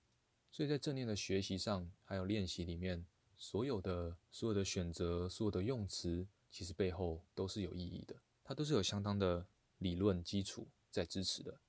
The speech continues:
而如果你想要更了解这些意义到底在哪里呢？你可以来选择上本中心的正念减压进阶课程。而如果你想实际的体验到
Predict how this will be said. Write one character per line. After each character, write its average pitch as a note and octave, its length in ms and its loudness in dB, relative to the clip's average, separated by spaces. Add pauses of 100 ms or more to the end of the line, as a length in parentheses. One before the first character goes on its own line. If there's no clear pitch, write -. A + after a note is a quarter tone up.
(480)
而 G2 140 -4
如 F#2+ 160 -2
果 A2 80 0
你 G#2 80 2
想 G2 160 -2
要 F2+ 80 -2
更 G2+ 140 -2
了 F2+ 180 0
解 F2+ 220 -2
这 F#2+ 100 -2
些 G2+ 80 -2
意 G#2 240 -2
义 G#2 40 -2
到 A#2+ 160 -2
底 F#2 100 -8
在 G2+ 100 -4
哪 F2+ 200 -2
里 F2+ 140 -2
呢？ F2 220 -8 (220)
你 F#2 100 -6
可 F#2+ 100 -2
以 F2 180 0
来 E2+ 140 -2
选 F2 180 -2
择 E2+ 120 0
上 F2 380 0 (320)
本 F2 120 -2
中 F2+ 200 0
心 F#2 120 -2
的 F2+ 360 -4 (240)
正 G#2+ 140 0
念 F#2+ 120 2
减 F2+ 200 -4
压 F2+ 180 -2
进 F#2 180 -2
阶 F2+ 140 -2
课 F#2 180 -6
程。 - 220 -12 (520)
而 F#2+ 120 -6
如 F#2+ 80 -2
果 F#2+ 80 0
你 G2 80 2
想 F2+ 180 0
实 - 240 2
际 A#2+ 140 0
的 G2 120 4
体 - 260 -4
验 G2+ 200 0
到 G2+ 240 0